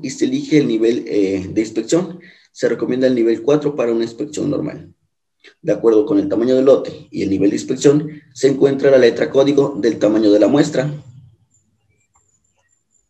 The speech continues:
Una vez encontrada, eh, la letra código, a partir del tamaño del lote,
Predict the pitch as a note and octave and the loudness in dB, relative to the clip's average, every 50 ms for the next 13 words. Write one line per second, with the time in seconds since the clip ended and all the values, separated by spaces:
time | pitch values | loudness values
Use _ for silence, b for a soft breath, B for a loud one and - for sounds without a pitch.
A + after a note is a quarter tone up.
0 | _ _ _ _ _ _ _ _ b b b b b b b b _ _ _ _ | _ _ _ _ _ _ _ _ b b b b b b b b _ _ _ _
1 | _ _ _ D#3+ F3 F3+ E3 D#3 D3+ D3+ D3+ B2+ A2+ - G#2+ G#2+ - B2+ B2 A#2 | _ _ _ 2 4 6 6 8 8 6 6 2 0 0 0 2 4 4 4 6
2 | F#2+ - - - - G2 F#2+ F#2+ F2+ F2+ F2 F2 E2+ E2+ F#2 G2+ G#2+ G#2+ G#2+ B2 | 4 2 0 -2 -2 0 0 2 2 0 0 0 -2 0 2 2 2 2 2 0
3 | A#2 - C#3 C3 B2+ B2+ - C#3+ D3 - - - G#2+ - - - - - - A2+ | 2 2 4 2 2 0 -2 -6 -8 -10 -10 -8 -8 -8 -8 -10 -8 -6 -4 -2
4 | A2+ A2+ G2+ F#2+ G2+ A#2 B2 A#2+ B2+ C#3+ C#3 - - C3 - B B B | 0 0 0 0 0 0 2 4 6 6 6 4 4 0 -4 B B B